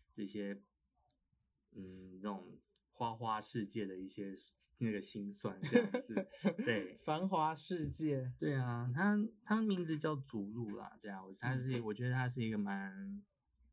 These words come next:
Speaker 1: 蛮，蛮优秀的一个
Speaker 2: 诗人。
Speaker 1: 对，诗人这样子。
Speaker 2: 了解。
Speaker 1: 对，之前他饮冰式茶几有学，入选他的诗这样子。
Speaker 2: 嗯。
Speaker 1: 对啊，然后因为他，我跟他在之前时常就是会，他在出，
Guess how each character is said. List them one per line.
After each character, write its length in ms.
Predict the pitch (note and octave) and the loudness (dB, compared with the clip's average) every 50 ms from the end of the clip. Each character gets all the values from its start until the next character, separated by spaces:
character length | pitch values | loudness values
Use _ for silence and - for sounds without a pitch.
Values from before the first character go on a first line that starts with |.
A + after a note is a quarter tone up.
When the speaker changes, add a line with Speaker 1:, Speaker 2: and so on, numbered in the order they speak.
| - - | -20 -10
Speaker 1:
蛮， 260 | - G#2 G2 G2 G2 G2 | -6 -4 -4 -4 -4 -4
蛮 300 | G2 G2+ G2+ G2 G2 G2+ | -2 -2 -2 -2 -2 -2
优 220 | G#2 G#2 G#2 G#2 | -2 -2 -2 -4
秀 320 | G#2 G2+ - A2+ G2 F#2+ | -4 -4 -4 -4 -4 -4
的 80 | F#2 F#2 | -4 -6
一 140 | F#2 F#2 F#2 | -8 -10 -8
个 520 | - G2+ G2+ G#2 G#2 A2 A#2+ A#2+ - C3 B2 - - | -8 -8 -8 -8 -8 -10 -12 -14 -14 -16 -18 -12 -8
Speaker 2:
诗 300 | - - - - C3+ B2+ | -6 -6 -4 -2 0 0
人。 360 | B2 C3 B2 A2+ G2+ G2 G2 - | 0 0 -2 -2 -4 -8 -10 -8
Speaker 1:
对， 200 | - G2+ F#2+ F#2 | -8 -6 -6 -6
诗 300 | F2+ - - - G2+ G2 | -6 -6 -6 -4 -4 -4
人 220 | G2 F#2+ F2+ F2 | -4 -6 -8 -10
这 100 | F2 G2+ | -10 -8
样 160 | F#2+ F#2+ F2+ F2+ F2+ | -8 -8 -10 -14 -18
子。 240 | F2 - - - - - | -18 -18 -18 -18 -16 -12
Speaker 2:
了 200 | C3+ B2 A2 G#2 A2+ | -10 -10 -10 -10 -8
解。 80 | A2 | -8
Speaker 1:
对， 60 | G2+ | -6
之 180 | G2 B2 C3+ C3+ | -4 -2 -2 0
前 300 | C3+ C#3+ C#3 C#3 C#3 C#3 | 0 0 0 0 0 0
他 180 | C#3 C#3+ D#3 - | -2 -2 -4 -4
饮 140 | - A#2 G#2 | -6 -6 -4
冰 180 | G2+ B2+ B2+ C3+ | -2 -2 -2 -2
式 140 | C3+ D3+ C#3 | -2 -2 -4
茶 220 | B2+ A2+ G2+ F#2+ | -6 -6 -8 -8
几 140 | F#2 - G#2 | -8 -8 -8
有 180 | G2 F#2+ F#2 F2+ | -8 -6 -8 -10
学， 200 | - - - G2+ | -10 -10 -8 -6
入 180 | G#2 A#2 A2+ | -6 -6 -6
选 160 | G2 - F#2+ F2 | -6 -8 -12 -14
他 140 | F#2 F#2+ | -14 -14
的 140 | F#2+ F#2+ F2+ F2+ | -12 -12 -14 -12
诗 380 | - - - - - G2+ F2+ F2+ | -10 -8 -8 -6 -8 -10 -12 -14
这 60 | F#2 G2 | -12 -12
样 200 | F#2+ F#2+ G2 F#2+ | -12 -12 -14 -16
子。 140 | - - | -8 -4
Speaker 2:
嗯。 400 | C#3 C3 A#2+ A2 G#2+ G#2+ A2+ A#2 - - | -2 -2 -2 -4 -6 -10 -14 -16 -12 -8
Speaker 1:
对 100 | - G2 | -8 -6
啊， 100 | F#2 F2+ | -6 -4
然 260 | F#2+ G#2+ A#2 B2+ C#3 | -4 -4 -4 -4 -4
后 60 | D3+ | -4
因 160 | D3+ E3 E3+ | -2 -2 -2
为 100 | D#3+ D3 | -2 -2
他， 320 | C3+ C3+ C#3 C#3 C#3 C#3 C3+ | 0 0 0 0 0 0 -2
我 100 | A#2 G2+ | -4 -4
跟 120 | A#2+ C3 | -4 -2
他 280 | C3+ C#3 C#3+ C#3+ C#3+ C#3+ | -2 -2 -2 -2 -2 -4
在 460 | C3 C3 C#3+ C#3 C3+ C3 C3 B2 A#2+ A#2 | -6 -4 -4 -4 -2 -2 -4 -4 -6 -6
之 200 | A2+ - B2 A#2+ | -6 -6 -6 -6
前 420 | B2 - A2+ G#2+ G#2 G#2 G#2+ A2 | -4 -6 -6 -6 -4 -4 -6 -6
时 160 | G2+ - - G#2+ | -6 -6 -4 -4
常 180 | G#2+ G#2 G#2 | -4 -4 -4
就 80 | G#2 G#2 | -6 -6
是 100 | G#2+ G#2+ | -8 -6
会， 320 | G#2 - A2+ G#2 G2+ G#2 - _ _ _ _ _ _ _ _ _ _ _ _ _ _ _ _ _ _ - - - | -6 -4 -6 -6 -6 -10 -16 _ _ _ _ _ _ _ _ _ _ _ _ _ _ _ _ _ _ -20 -16 -10
他 200 | - G#2+ G#2+ A2 | -6 -4 -4 -4
在 80 | A2 | -4
出， 300 | A2 - - A2+ G#2+ G#2+ | -6 -6 -6 -6 -6 -6